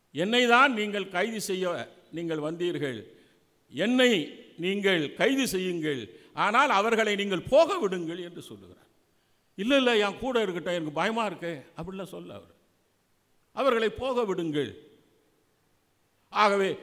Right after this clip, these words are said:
நாம் பார்க்கிறோம், துணிவோடு அவர் சொல்லுகிறார். பிறகு அவரை கொண்டு போய் கயாவா முன்னாலே நிறுத்துகிறார்கள்.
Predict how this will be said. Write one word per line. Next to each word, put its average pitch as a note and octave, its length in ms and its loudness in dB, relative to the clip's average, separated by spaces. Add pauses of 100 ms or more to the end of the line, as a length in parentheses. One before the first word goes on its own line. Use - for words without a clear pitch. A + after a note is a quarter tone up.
நாம் F3 220 -2
பார்க்கிறோம், F3+ 560 -2
துணிவோடு A3 920 0 (120)
அவர் E3+ 300 -2
சொல்லுகிறார். D3+ 600 -6 (800)
பிறகு G3+ 320 0
அவரை F#3 560 -2
கொண்டு G3 280 -2
போய் F#3 360 -2
கயாவா E3+ 600 0
முன்னாலே E3+ 420 -4
நிறுத்துகிறார்கள். C#3+ 800 -8